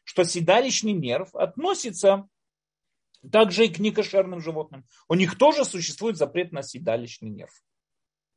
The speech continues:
На это пришли мудрецы, говорят: Всё хорошо ты сказал и объяснил.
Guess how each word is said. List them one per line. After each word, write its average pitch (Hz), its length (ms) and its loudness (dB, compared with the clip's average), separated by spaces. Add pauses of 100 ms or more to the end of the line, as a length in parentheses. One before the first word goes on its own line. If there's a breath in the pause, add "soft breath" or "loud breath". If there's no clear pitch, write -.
(1200)
На 123 180 -2
это 254 200 4
пришли 196 320 -6
мудрецы, 196 420 -2
говорят: 175 400 0 (140)
Всё 165 320 -2
хорошо 165 400 -4
ты 170 100 -10
сказал 175 400 0
и 175 80 0
объяснил. 170 640 -6